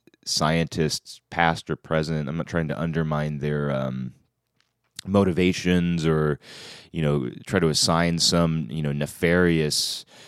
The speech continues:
uh, you know, plot to, like, you know, it's not like I f-, I'm not one of these people who's like, "Scientists are doing Satan's work." You know, it's like, that's not my attitude at all.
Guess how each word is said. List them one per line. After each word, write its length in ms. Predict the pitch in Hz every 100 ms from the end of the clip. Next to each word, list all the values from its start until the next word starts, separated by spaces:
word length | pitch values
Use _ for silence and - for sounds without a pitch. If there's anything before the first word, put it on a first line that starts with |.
| - - - - - - _ _ _ -
uh, 40 |
you 180 | 62 80
know, 80 | 71
plot 520 | - - 92 85 80 -
to, 240 | - 78 76
like, 160 | 76 - 76 - 69 73 - -
you 120 | 85
know, 200 | 73 73 69 - - - 65
it's 520 | 76 82 - 85 104
not 100 | 95
like 120 | 90
I 60 | 90
f-, 140 | - 92
I'm 160 | 98
not 100 | 107
one 100 | 101
of 40 | 95
these 100 | -
people 240 | 95 87
who's 140 | 80
like, 160 | 80 -
"Scientists 640 | - 107 117 95 104 -
are 20 | 101
doing 300 | 107 104 95
Satan's 500 | - 104 98 98 85
work." 500 | 104 101 80 - - -
You 200 | 92 87
know, 160 | 87 90
it's 120 | -
like, 120 | 90 87
that's 160 | 95 -
not 160 | 92
my 140 | 85 82
attitude 400 | 80 80 95 76
at 100 | 73
all. 420 | 90 87 82